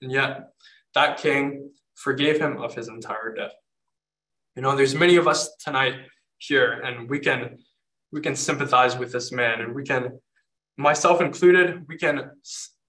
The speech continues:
remember a time in which we were almost condemned, in which we owed a debt of sin to God, even larger than that man, a debt that could have never been calculated, a debt that even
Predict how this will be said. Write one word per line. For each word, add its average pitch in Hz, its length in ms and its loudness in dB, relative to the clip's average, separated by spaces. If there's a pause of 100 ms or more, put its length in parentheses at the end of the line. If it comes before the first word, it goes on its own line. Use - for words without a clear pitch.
remember 143 420 2
a 131 60 0
time 127 340 0
in 123 100 -6
which 135 240 -2
we 139 80 -2
were 131 480 -2
almost 123 440 -6
condemned, 120 460 -8 (280)
in 139 140 -8
which 139 300 -4 (460)
we 175 200 4
owed 165 640 6
a 127 60 -4
debt 143 320 2
of 139 120 -2
sin 180 440 0 (320)
to 135 100 -4
God, 139 540 4 (400)
even 196 320 4
larger 147 360 2
than 117 140 -4
that 110 260 -6
man, 107 120 -16 (100)
a 120 60 -12
debt 120 300 -4 (280)
that 131 140 -10
could 131 80 -8
have 127 120 -6
never 147 280 -2
been 143 160 -8
calculated, 143 720 -4 (200)
a 131 60 -10
debt 131 240 0
that 139 240 -2
even 160 300 0